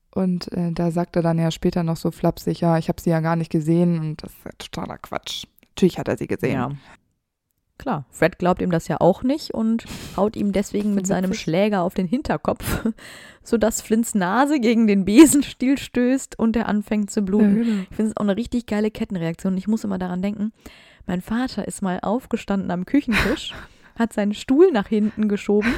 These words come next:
Speaker 1: <laughs>
Speaker 2: Der Stuhl ist an die Leinwand von dem Bild gestoßen und das Bild ist dann vom Nagel abgefallen auf den Kopf von meinem Papa und der Kopf ist dann gegen die, äh, Küchenlampe, die über dem Tisch hing, und dann ist die Lampe runtergefallen. <laughs>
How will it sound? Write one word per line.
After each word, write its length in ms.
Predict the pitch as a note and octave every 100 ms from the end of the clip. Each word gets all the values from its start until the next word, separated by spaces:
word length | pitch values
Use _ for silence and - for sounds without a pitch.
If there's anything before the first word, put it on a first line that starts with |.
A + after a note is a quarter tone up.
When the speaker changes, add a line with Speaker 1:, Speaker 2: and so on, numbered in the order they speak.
| - -
Speaker 1:
<laughs> 240 | - -
Speaker 2:
Der 120 | F3+
Stuhl 340 | - - D4 F4+
ist 240 | B3 -
an 160 | G3+ G#3
die 180 | G3 F#3
Leinwand 560 | F3 A3 C#4+ C4 B3
von 200 | - G#3
dem 220 | G3 F#3
Bild 460 | F3 G#3 F#4 - -
gestoßen 580 | D#4+ - D4+ E4 F4 F#4+
und 180 | A#3 G#3
das 200 | A3 F#3+
Bild 220 | C#4 E4
ist 160 | -
dann 120 | G#3+ A3+
vom 200 | G3 G3
Nagel 440 | G3 A#3+ C4+ A#3 -
abgefallen 640 | - - F4 E4 F4 F4+
auf 180 | C#4 -
den 180 | G#3+ A3
Kopf 240 | E4+ -
von 160 | - B3
meinem 240 | G#3 G3+
Papa 260 | G#3+ E4 G#4 G#4+ -
und 200 | C#4 B3
der 120 | A3
Kopf 320 | - G4 -
ist 160 | F#4+ C4+
dann 160 | B3
gegen 300 | A#3 B3+ B3+
die, 160 | A3 G#3 _ _ -
äh, 280 | G3+ G#3+ F#3 - - -
Küchenlampe, 760 | D#4+ F4 F4+ C4 C#4 F4 F#4+ A4+ D4
die 60 |
über 240 | - G#3+ G#3
dem 180 | G#3
Tisch 240 | G#3 C#4 -
hing, 180 | D#4+ G4 - - - - - -
und 120 | D#4
dann 120 | C4
ist 120 | C#4+
die 40 | D#4
Lampe 260 | C4 C4+
runtergefallen. 720 | A3+ G#3 F#3+ G#3+ D#4+ E4 E4+
<laughs> 100 | F4